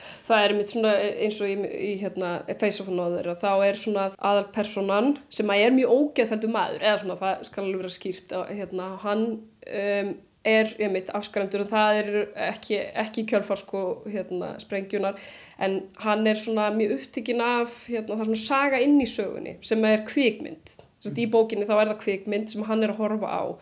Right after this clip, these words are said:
Speaker 1: sem er um stúlku sem að er einmitt svona a-, annar hluti andlits hennar hefur svona afskræmst og, hérna, og ég held að það sé kannski gefið í skyn frekar en það sé alveg skýrt að það sé eftir, sem sagt, sprengina og, hérna,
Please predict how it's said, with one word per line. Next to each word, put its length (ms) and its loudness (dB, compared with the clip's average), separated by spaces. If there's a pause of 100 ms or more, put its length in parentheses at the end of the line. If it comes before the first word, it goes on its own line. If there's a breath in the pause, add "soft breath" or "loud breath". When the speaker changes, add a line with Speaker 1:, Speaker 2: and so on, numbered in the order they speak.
(200 loud breath)
Speaker 1:
sem 240 0
er 180 6
um 60 2
stúlku 540 -6
sem 220 0
að 140 4
er 160 2
einmitt 240 -4
svona 240 2
a-, 320 0
annar 580 2
hluti 320 0
andlits 480 -2
hennar 240 -4
hefur 400 -4
svona 320 -6
afskræmst 600 -4 (800 loud breath)
og, 420 2
hérna, 560 0 (800 loud breath)
og 140 4
ég 140 2
held 300 -2
að 80 4
það 100 4
sé 160 2
kannski 300 -2
gefið 240 2
í 80 0
skyn 300 4
frekar 260 2
en 80 0
það 100 -4
sé 160 2
alveg 240 0
skýrt 380 -6
að 80 -8
það 100 2
sé 160 0
eftir, 380 -2
sem 320 -12
sagt, 220 -18 (180)
sprengina 500 -6 (420 loud breath)
og, 280 -2
hérna, 480 2